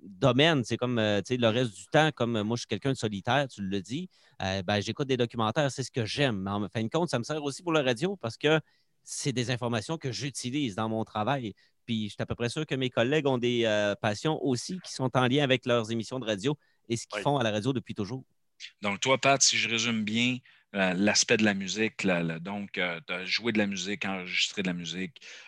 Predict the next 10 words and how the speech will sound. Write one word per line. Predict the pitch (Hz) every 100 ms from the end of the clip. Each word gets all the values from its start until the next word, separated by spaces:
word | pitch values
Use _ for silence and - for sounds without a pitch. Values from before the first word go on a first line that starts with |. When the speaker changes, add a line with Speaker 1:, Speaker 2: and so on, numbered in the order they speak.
| -
Speaker 3:
Euh, | 85 85 82 78 80 80 80
donc, | 82 95 95
c-, | - -
pour | - 104
toi, | 113 110
ça, | - 87
ça, | - 69
ça | -
t'alimente | 95 95 95 95 95
énormément. | 87 82 78 71